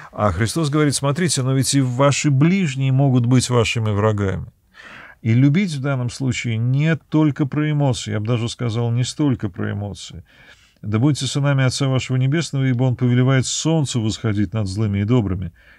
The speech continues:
и посылает дождь на праведных и неправедных». Это не про эмоции, это про действия.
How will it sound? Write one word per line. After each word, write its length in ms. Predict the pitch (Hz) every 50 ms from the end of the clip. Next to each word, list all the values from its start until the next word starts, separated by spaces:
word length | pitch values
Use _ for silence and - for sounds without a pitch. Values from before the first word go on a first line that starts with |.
| -
и 80 | - 113
посылает 500 | 98 120 - - 143 143 147 143 123 120
дождь 320 | 123 151 156 139 - -
на 80 | 120 110
праведных 480 | 95 113 113 107 101 92 95 90 - 113
и 40 |
неправедных». 520 | 107 107 92 107 110 101 95 90 95 - -
Это 300 | - 131 131 143 - 180
не 180 | 160 139 123 117
про 220 | - 127 127 127
эмоции, 500 | 123 117 113 95 - - - - - - _ _ _ _ _ _ _ _ _ _ _ _ - _
это 240 | - - 107 87 113
про 160 | 101 120 120
действия. 500 | 104 120 123 113 - - - - 78 69